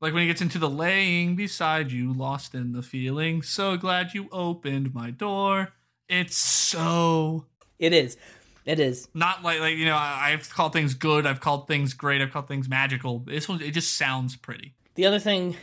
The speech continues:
Speaker 2: I have to point out about this song, and it will become one of Barry Manilow's building blocks.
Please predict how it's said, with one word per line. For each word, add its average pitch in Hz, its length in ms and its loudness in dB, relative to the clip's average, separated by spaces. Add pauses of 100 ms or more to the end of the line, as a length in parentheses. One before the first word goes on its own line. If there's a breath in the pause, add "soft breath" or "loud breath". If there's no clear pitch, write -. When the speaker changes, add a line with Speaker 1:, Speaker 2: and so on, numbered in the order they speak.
Speaker 2:
I 147 60 2
have 160 120 4
to 156 60 -8
point 165 220 2
out 151 100 4
about 135 220 2
this 139 180 0
song, 135 400 0 (260)
and 143 140 0
it 165 80 0
will 214 100 2
become 208 680 0 (240)
one 160 260 2
of 160 260 -2
Barry 160 300 2
Manilow's 151 460 -2
building 143 420 2
blocks. - 480 -10